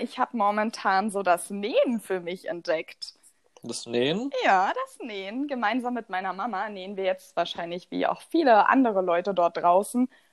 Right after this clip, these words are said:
Speaker 1: Mundmasken.
Speaker 2: Ach krass, okay. Und was macht ihr dann mit den Mundmasken?
Speaker 1: Ja, die geben wir dann an andere Bedürftige weiter. Und ich muss sagen, das läuft auch ganz gut. Also es ist ein schönes Hobby so nebenbei.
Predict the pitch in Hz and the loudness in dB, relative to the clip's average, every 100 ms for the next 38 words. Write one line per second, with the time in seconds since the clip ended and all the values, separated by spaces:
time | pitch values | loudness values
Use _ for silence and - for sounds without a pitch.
0 | _ 214 302 494 - 185 151 165 - - | _ 2 2 2 -8 -2 -2 -2 -10 -4
1 | 160 147 180 - _ _ _ _ _ _ | -2 -2 -8 -14 _ _ _ _ _ _
2 | _ _ _ _ _ _ - - - 110 | _ _ _ _ _ _ -8 -8 -4 0
3 | 104 104 - 101 120 123 101 101 - 139 | 0 -2 0 2 2 0 -2 -2 -4 -4
4 | 139 143 143 139 143 147 - 151 - - | -2 -4 -4 -2 -2 -4 -2 -2 -2 -8
5 | 156 - _ _ _ _ 359 320 254 208 | -8 -8 _ _ _ _ 6 8 8 6
6 | 175 196 _ 339 - 339 294 240 247 262 | 2 -4 _ -14 -10 -6 -4 -4 -4 -6
7 | 269 262 302 254 185 170 160 _ 196 202 | -4 -2 0 -2 -4 -8 -12 _ -6 0
8 | 214 - 226 202 190 165 160 202 170 156 | 0 -2 -8 -6 0 2 2 2 2 2
9 | - _ _ _ _ _ _ _ _ _ | -2 _ _ _ _ _ _ _ _ _
10 | _ 359 330 277 247 180 165 262 427 - | _ -8 -6 -8 -4 0 2 0 -4 -4
11 | 233 277 - - 440 554 - 262 185 180 | -4 -2 -8 -8 -8 -8 -12 -10 -8 -8
12 | - 240 277 277 302 311 359 539 - 311 | -2 0 0 -2 -2 -2 -2 0 4 4
13 | 233 175 180 165 165 190 156 147 165 | 4 -2 -4 -4 -6 2 2 2 -2